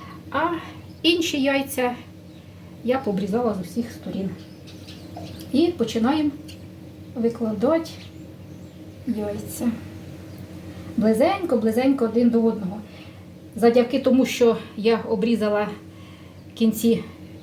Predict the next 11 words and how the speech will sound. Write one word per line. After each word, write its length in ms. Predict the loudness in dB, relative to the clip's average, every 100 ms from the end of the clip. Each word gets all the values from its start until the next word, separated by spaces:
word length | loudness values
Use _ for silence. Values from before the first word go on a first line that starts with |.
| -16 -14 -10 -6
яєць, 520 | 0 0 0 -4 -8 -4
вони 300 | 0 0 0 -8 -16 -16 -16 -16 -18 -14
щільно 380 | -4 2 4 6
будуть 380 | 4 4 2 -4 -10
прилягати 440 | -4 0 0 0 0
один 180 | 0
до 60 | 0 -2
одного. 200 | -4 -4 -6 -10 -18 -18 -18 -18 -18 -18 -18 -16 -14
Отак. 500 | -10 -8 -10 -14 -14 -16 -16 -16 -16 -16 -16 -16 -16 -16 -16 -16 -16 -16 -16 -16 -16 -16 -16 -18 -16 -14 -12
Ось 100 | -12
так. 300 | -14 -16